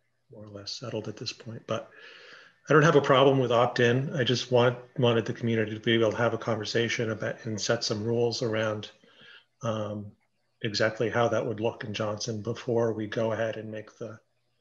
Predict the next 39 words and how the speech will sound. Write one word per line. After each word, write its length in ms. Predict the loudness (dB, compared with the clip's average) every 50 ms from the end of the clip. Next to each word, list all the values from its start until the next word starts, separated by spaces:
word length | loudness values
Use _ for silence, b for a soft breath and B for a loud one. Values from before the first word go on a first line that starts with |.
| _ _ _ _ _ _ _ _ _ _ _ -20
the, 260 | -20 -18 -18 -20 -20 -20 _ _ _ _ _ _ _ -12
the, 300 | -10 -10 -10 -12 -14 -16 _ _
the, 240 | -12 -10 -10 -12 -14 _ _ _ _ _ -14 -10
uh, 140 | -8 -8 -8
decision 420 | -8 -6 -2 -2 -2 -2 -2 -4
to 240 | -4 -4 -2 0 0
opt 280 | 0 -2 -4 -4 -6 -6
in, 300 | -4 -4 -6 -8 -10 -12 -12
and, 300 | -12 -12 -10 -10 -8 -4
uh, 160 | -4 -4 -4 -2 0
whether 200 | 0 0 2 2
we 140 | 2 4
opt 240 | 4 4 4 2 0
in 140 | -2 0 0
now 340 | 0 2 2 2 2 2 2
or 180 | 2 2 0
whether 280 | 2 0 0 0 0 0
we 160 | 0 2 2
opt 240 | 2 2 0 0 -2
in 180 | -4 -2 0 2
next 320 | 2 2 0 -2 -4 -4
year, 380 | -4 -4 -4 -4 -4 -6 -10 b b b b b b b b b b b b _ _ -10
um, 340 | -8 -6 -4 -4 -6 -6 -8
is 100 | -4 -2
not 220 | 0 2 2 2
gonna 180 | 0 0 -2 0
delay 360 | 0 0 2 4 4 4 4
a 80 | 2 2
single 400 | 0 -2 -2 -2 0 -2 0 0
license 560 | 2 2 2 0 -2 -6 -8 -10 -10 -10 -10
from 240 | -6 -6 -6 -4 -4
being 260 | -2 -2 -2 -2 -4
issued 340 | -4 -4 -6 -6 -8 -8 -8
in 80 | -10
the 60 | -10
town 300 | -12 -10 -10 -8 -8 -8
of 60 | -10 -10
Johnson. 500 | -10 -10 -10 -10 -10 -12 -14 -16 -14 -14
So, 320 | -12 -10 -10 -10 -10 -12